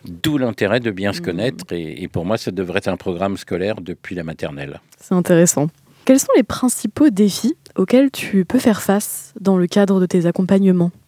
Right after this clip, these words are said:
Speaker 1: Euh, les plus grands défis, je dirais, quand j'ai des jeunes qui vont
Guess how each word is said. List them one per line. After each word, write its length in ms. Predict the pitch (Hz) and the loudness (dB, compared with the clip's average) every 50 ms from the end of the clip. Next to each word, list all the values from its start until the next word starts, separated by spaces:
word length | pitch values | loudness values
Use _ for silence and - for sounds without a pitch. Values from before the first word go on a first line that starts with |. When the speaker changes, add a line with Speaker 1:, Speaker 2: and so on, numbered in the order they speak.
| _ _ _ _ _ _ _ _ _ _ _ _ 139 | _ _ _ _ _ _ _ _ _ _ _ _ -8
Speaker 1:
Euh, 580 | 143 139 139 135 131 131 131 127 120 120 113 | -6 -6 -4 -6 -6 -6 -6 -6 -6 -6 -6
les 80 | 104 101 | -6 -8
plus 180 | - - - 127 | -8 -8 -8 -6
grands 280 | 110 117 127 151 147 131 | -6 -4 -2 -2 -2 -2
défis, 600 | 127 120 - - - - - 139 143 160 147 - | -4 -6 -6 -8 -10 -12 -10 -10 -10 -10 -10 -12
je 60 | - - | -14 -12
dirais, 320 | 110 104 - 117 120 123 | -12 -6 -4 -4 -4 -4
quand 340 | - - 113 104 95 - 98 | -4 -8 -8 -8 -10 -12 -14
j'ai 260 | 87 - 101 95 95 | -12 -8 -8 -8 -8
des 180 | 90 90 95 87 | -6 -8 -8 -8
jeunes 400 | 76 87 98 107 110 104 107 107 | -6 -4 -4 -4 -4 -4 -8 -10
qui 340 | - - - 90 87 85 85 76 | -12 -14 -14 -12 -12 -10 -10 -10
vont 180 | 82 85 85 | -10 -12 -12